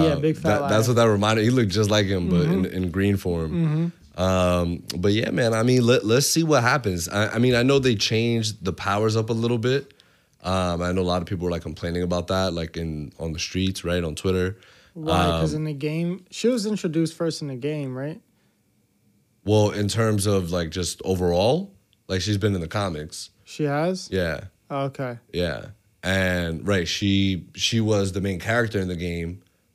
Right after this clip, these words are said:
Speaker 2: um,
Speaker 1: Mm-hmm.
Speaker 2: which I still gotta finish, <laughs> and,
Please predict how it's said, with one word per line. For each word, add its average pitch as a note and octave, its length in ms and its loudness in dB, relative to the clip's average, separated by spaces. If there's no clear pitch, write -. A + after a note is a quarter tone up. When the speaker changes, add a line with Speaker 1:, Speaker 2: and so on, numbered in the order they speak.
Speaker 2:
um, E2+ 120 -4
Speaker 1:
Mm-hmm. E2 380 0
Speaker 2:
which E2 120 -6
I - 20 -4
still E2+ 180 -4
gotta D#2+ 140 -4
finish, D#2+ 520 -6
<laughs> - 360 0
and, G#2+ 420 4